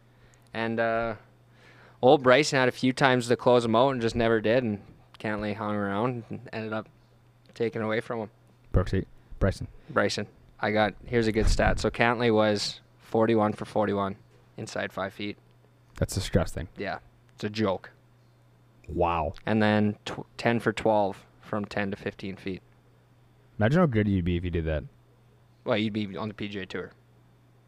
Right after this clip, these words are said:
Speaker 2: But even if you just said, "I wanna be an amateur," you hit fourteen greens and he made everything inside ten feet.
Speaker 1: Yeah.
Speaker 2: Unreal. <laughs> Emergency alert. Take
Speaker 1: This thing
Speaker 2: cover
Speaker 1: is
Speaker 2: immediately if
Speaker 1: getting
Speaker 2: threatening.
Speaker 1: bad.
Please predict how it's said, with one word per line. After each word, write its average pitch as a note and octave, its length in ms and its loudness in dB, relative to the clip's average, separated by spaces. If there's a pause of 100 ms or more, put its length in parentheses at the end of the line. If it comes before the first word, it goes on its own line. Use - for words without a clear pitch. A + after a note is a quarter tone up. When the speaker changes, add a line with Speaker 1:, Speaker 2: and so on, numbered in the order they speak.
(480)
Speaker 2:
But D3 100 6
even F3+ 160 2
if C#3+ 80 0
you B2+ 140 2
just A2 100 0
said, G#2+ 80 2
"I G#2 40 2
wanna G#2 160 2
be G2 80 -2
an F2+ 60 -4
amateur," E2+ 340 -4
you F2+ 100 -4
hit F#2+ 120 -6
fourteen G2 440 -4
greens F#2 320 -6
and F#2 60 -6
he F#2 60 -6
made F#2 240 -2
everything F#2 380 -4
inside F2 420 -4 (320)
ten G2 200 4
feet. E2 240 -6 (240)
Speaker 1:
Yeah. F#2+ 200 -10 (1300)
Speaker 2:
Unreal. E2+ 320 -4 (1160)
<laughs> - 40 0 (2000)
Emergency A#2 560 2
alert. G2+ 340 0
Take A2+ 140 4
Speaker 1:
This - 80 -2
thing A#2 100 4
Speaker 2:
cover A2 140 2
Speaker 1:
is A2 40 0
Speaker 2:
immediately A2 420 2
if - 60 -2
Speaker 1:
getting G2+ 160 -4
Speaker 2:
threatening. G2+ 260 0
Speaker 1:
bad. G2+ 160 -6